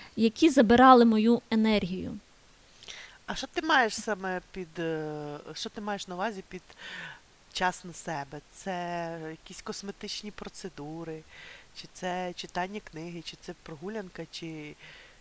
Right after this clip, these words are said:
Speaker 2: чи що конкретно?
Speaker 1: Ну, наприклад, зараз це абсолютно просто відключитися від, е, людей, в-, посидіти в тишині.
Speaker 2: В тиші. <gasps> О, точно, це я, за цим я теж дуже скучаю. Посидіти в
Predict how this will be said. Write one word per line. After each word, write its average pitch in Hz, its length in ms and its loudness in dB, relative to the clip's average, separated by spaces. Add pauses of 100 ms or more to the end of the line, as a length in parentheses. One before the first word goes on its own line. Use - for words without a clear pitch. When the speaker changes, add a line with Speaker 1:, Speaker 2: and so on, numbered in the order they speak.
(500)
Speaker 2:
чи 185 140 -6
що 190 240 -2
конкретно? 156 760 -8 (300)
Speaker 1:
Ну, 254 120 4
наприклад, 277 420 2
зараз 330 440 0
це 240 160 0
абсолютно 240 520 0
просто 233 540 4
відключитися 220 1160 0
від, 202 240 2 (160)
е, 185 300 0
людей, 190 600 2
в-, - 180 -4
посидіти 220 840 4
в 180 100 -10
тишині. 208 680 4
Speaker 2:
В - 20 -2
тиші. 349 440 0 (200)
<gasps> 254 220 -6
О, 208 440 4 (100)
точно, 208 520 0
це 220 240 2
я, 196 100 2
за 202 120 -2
цим 220 260 -4
я 208 80 -2
теж 196 280 -2
дуже 175 340 -8
скучаю. 160 840 -2 (320)
Посидіти 165 720 -10
в - 80 -16